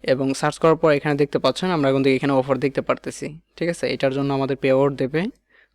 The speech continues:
দুই ডলার ষোলো সেন্ট। তো এটা কিন্তু হচ্ছে ভালো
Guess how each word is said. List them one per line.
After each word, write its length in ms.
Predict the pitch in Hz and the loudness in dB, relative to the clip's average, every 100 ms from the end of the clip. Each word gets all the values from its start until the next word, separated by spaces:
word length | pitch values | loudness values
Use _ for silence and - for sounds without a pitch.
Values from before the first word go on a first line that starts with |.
| 180 | -10
দুই 260 | 147 139 | -4 -2
ডলার 240 | 131 143 180 | 0 0 0
ষোলো 260 | - 151 131 | -2 -4 -4
সেন্ট। 280 | - 214 - _ _ _ _ _ _ _ _ | -6 -14 -16 _ _ _ _ _ _ _ _
তো 100 | 143 135 127 - - | -6 0 0 -2 -4
এটা 260 | 151 175 | 0 4
কিন্তু 200 | 170 175 170 | 4 4 2
হচ্ছে 400 | 165 - 165 151 | 0 2 2 2
ভালো 260 | 143 139 | 2 6